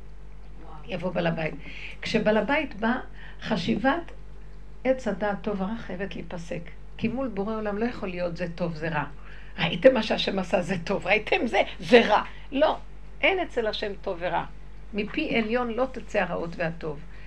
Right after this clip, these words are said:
אף אחד לא יכול להגיד לא. הוא לא, הוא לא הטוב והרע של הבריאה. הטוב של השם, לפעמים הוא עושה לך משהו רע,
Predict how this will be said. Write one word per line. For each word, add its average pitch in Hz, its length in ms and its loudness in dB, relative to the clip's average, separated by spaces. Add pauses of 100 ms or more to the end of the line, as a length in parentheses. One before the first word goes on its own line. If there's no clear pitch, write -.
(120)
אף 285 140 0
אחד 285 120 -2
לא 262 40 -2
יכול 240 160 -2
להגיד 202 340 0
לא. 190 180 0 (300)
הוא 330 140 0
לא, 254 380 2 (540)
הוא 285 120 4
לא 330 300 0
הטוב 233 460 6
והרע 190 320 6
של 190 200 2
הבריאה. 175 480 6 (100)
הטוב 294 320 6
של 269 180 6
השם, 247 440 6 (340)
לפעמים 254 200 4
הוא 285 80 8
עושה 269 160 8
לך 269 240 4
משהו 233 360 2
רע, 180 220 4